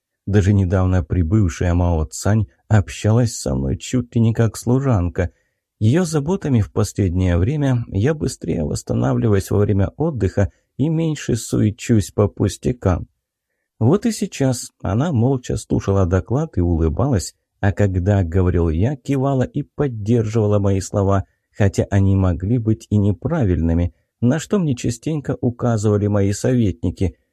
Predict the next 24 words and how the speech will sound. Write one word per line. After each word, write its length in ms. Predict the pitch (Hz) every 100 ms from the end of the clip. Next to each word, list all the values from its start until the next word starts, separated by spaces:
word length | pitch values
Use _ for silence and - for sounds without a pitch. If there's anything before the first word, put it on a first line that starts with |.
| _ -
но 220 | 131 208
я 300 | 151 101 143
их 260 | 127 - -
уважал 600 | 120 92 90 98 156 143
и 60 |
быстро 760 | 95 76 73 113 104 - 92 85
исправлялся. 920 | - - 98 110 98 82 - - - _ _ _ _ _ _ _ _ _ _ _ _ _ _ _ -
«Сегодня 840 | - 151 160 196 - 160 151 117 -
в 260 | 110 107
десять 400 | 101 170 - 131
утра 320 | 131 - 131
по 220 | 117 117 113
Олимпу 600 | 110 107 151 131 123 120
империя 640 | 117 104 117 107 98 98
дроидов 800 | 82 120 147 151 117 120 92 107
нанесла 560 | 101 120 120 - 151
удар 400 | - 127 147 143
по 160 | - -
нашим 480 | 127 123 120 120 98
позициям 840 | 107 104 110 127 - - 123 117
на 120 | 113
К 260 | 123 - 123
В 160 | 123 135
В», 260 | 92 -